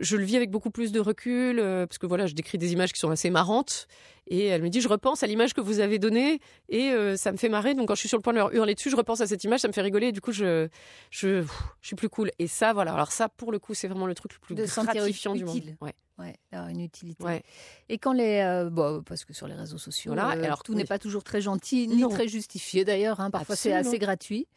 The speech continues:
Speaker 1: C'est exactement ça.
Speaker 2: Comment vous faites avec ça ?
Speaker 1: Alors,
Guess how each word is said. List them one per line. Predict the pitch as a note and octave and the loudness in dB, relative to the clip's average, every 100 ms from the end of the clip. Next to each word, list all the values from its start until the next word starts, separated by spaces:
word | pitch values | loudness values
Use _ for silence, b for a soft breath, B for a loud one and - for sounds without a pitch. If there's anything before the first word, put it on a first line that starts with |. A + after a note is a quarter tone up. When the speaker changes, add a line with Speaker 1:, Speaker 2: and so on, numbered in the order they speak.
| - | -16
Speaker 1:
C'est | - | -8
exactement | E3 E3+ - D#3+ | -6 -4 -2 -2
ça. | D#3 | 0
Speaker 2:
Comment | B3+ | -2
vous | B3 B3 | 0 -2
faites | A3+ A#3+ | -2 -2
avec | G3 F3 | -4 -4
ça ? | F3 G3 B B B B | -8 -10 B B B B
Speaker 1:
Alors, | - E3+ E3+ | 0 2 2